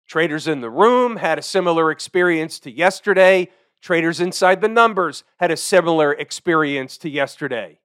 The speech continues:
Now, we know the prize is a spike of three eighty-six, but they're gonna do the back and forth thing. That's what markets do. So by nine forty-five, normal schematic stuff, getting above three eighty-nine seventy is the bull case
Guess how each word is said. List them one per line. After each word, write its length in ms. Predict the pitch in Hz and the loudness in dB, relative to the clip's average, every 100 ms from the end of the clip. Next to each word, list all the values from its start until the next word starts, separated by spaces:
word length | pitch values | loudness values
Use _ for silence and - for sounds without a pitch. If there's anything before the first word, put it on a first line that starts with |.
| - | -8
Now, 140 | 139 | -6
we 100 | 143 | 0
know 180 | 190 240 | 4 4
the 100 | 226 | 4
prize 600 | - 196 196 175 170 156 | 4 6 8 6 2 -4
is 160 | 160 | -12
a 40 | 143 | -14
spike 380 | - 185 185 185 | -2 2 2 0
of 100 | 156 | -8
three 240 | 180 180 | -4 0
eighty-six, 760 | 170 151 - 233 190 - - - _ _ - | 0 -2 -4 2 2 2 -10 -18 _ _ -8
but 120 | 190 | -2
they're 100 | 214 | 0
gonna 180 | 220 240 | 2 0
do 320 | - 247 247 | 0 -4 -2
the 100 | 220 | -4
back 360 | 202 220 208 208 | 4 4 4 0
and 120 | 202 | -10
forth 440 | - 214 190 - | -4 0 0 0
thing. 260 | 233 175 123 | -2 -2 0
That's 300 | 170 190 - | 0 0 -4
what 160 | 202 | -8
markets 580 | 147 170 180 175 160 - - | -4 2 2 2 -8 -10 -4
do. 280 | 185 160 90 _ _ | 0 0 -2 _ _
So 160 | _ 151 | _ -6
by 200 | 131 139 | -2 0
nine 260 | 165 185 185 | 4 4 2
forty-five, 840 | - 170 151 - 190 214 202 185 | -2 -2 -2 4 8 8 6 0
normal 320 | 147 165 170 | 0 0 0
schematic 580 | 147 - 156 165 190 190 | -4 -6 -2 2 2 0
stuff, 340 | - 190 185 - | 0 4 4 2
getting 260 | 160 151 | -4 -4
above 360 | 139 175 185 - | 0 6 6 4
three 240 | 170 175 | -4 -2
eighty-nine 380 | 170 165 165 156 | -2 0 0 -2
seventy 460 | - 190 185 180 165 | 0 2 2 0 -4
is 120 | 147 | -6
the 80 | 147 | -6
bull 240 | - 175 | 2 2
case 460 | 175 180 175 170 | 2 -2 -2 -4